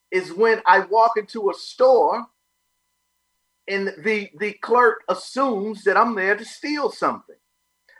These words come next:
White supremacy is organizations, but it's also a mindset.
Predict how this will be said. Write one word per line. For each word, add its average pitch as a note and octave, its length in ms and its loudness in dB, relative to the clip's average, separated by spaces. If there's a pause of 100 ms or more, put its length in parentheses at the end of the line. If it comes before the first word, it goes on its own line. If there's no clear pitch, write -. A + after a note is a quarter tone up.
(120)
White B3 280 2
supremacy A#3 960 -2 (180)
is G#3 260 0
organizations, A3+ 1200 0 (240)
but A#3+ 120 4
it's A#3 220 -4
also A#3 500 2
a G#3+ 120 0
mindset. G3+ 840 0